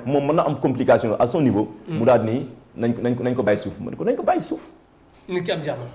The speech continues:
Speaker 1: Jeex na, mais gis nga sànq li ma doon, li ma fu ma bëgg a terminer.
Speaker 2: Hmm.
Speaker 1: Gis nga kooku Moussa Ponti boobu.
Speaker 2: Waaw.
Speaker 1: Mu ni day yóbbu waa ji à terre, ma ne ko du ma ko seetaan, doo ko yóbbu à terre.
Speaker 2: Hmm.
Speaker 1: Lenn rek moo fi mën a nekk, ma tubal la nga génn,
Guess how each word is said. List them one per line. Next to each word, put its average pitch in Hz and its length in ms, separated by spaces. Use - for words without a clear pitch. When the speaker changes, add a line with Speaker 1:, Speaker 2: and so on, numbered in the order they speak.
Speaker 1:
Jeex 170 180
na, 247 120
mais 151 100
gis 233 120
nga 220 100
sànq 190 220
li 160 120
ma 175 80
doon, 151 320
li 156 60
ma 185 80
fu 185 120
ma 196 100
bëgg 156 160
a 139 40
terminer. 101 380
Speaker 2:
Hmm. 151 220
Speaker 1:
Gis 170 120
nga 180 300
kooku 127 200
Moussa 151 240
Ponti 113 260
boobu. 82 220
Speaker 2:
Waaw. 78 200
Speaker 1:
Mu 127 160
ni 147 320
day 131 140
yóbbu 120 220
waa 104 140
ji 101 60
à 92 120
terre, 82 240
ma 117 120
ne 117 80
ko 110 120
du 120 100
ma 101 80
ko 87 60
seetaan, 95 280
doo 92 100
ko 95 80
yóbbu 92 160
à 78 80
terre. 73 180
Speaker 2:
Hmm. 160 80
Speaker 1:
Lenn 120 160
rek 120 120
moo 104 120
fi 95 80
mën 90 40
a 87 40
nekk, 73 300
ma 104 100
tubal 101 240
la 92 60
nga 85 140
génn, 85 160